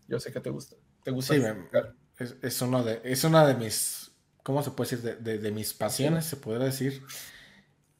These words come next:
Speaker 2: Y sí, creo que es, creo que es, es algo muy parecido. O sea, es, de hecho, creo que, eh, eh, como que es conflictiva esa palabra de decadencia, pero sí, sí creo. O sea, a ver, hay,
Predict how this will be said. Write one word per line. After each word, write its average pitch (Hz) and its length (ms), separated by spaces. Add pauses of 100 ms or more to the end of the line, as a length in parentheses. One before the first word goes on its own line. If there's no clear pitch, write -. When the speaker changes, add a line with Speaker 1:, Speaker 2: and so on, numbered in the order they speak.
Speaker 2:
Y 143 120
sí, 185 420 (580)
creo 151 180
que 185 80
es, 175 240
creo 160 180
que 180 80
es, - 220
es 160 160
algo 180 180
muy 170 220
parecido. 143 460
O - 40
sea, 135 220
es, 147 300
de 143 80
hecho, 143 200
creo 175 240
que, 175 420 (1300)
eh, 117 460 (120)
eh, - 280 (180)
como 147 180
que 151 100
es - 60
conflictiva 196 460
esa 175 180
palabra 139 300
de 147 100
decadencia, 107 640
pero 104 800 (680)
sí, - 580
sí - 360
creo. 156 360
O - 40
sea, - 280 (880)
a 127 140
ver, 127 260 (160)
hay, 151 160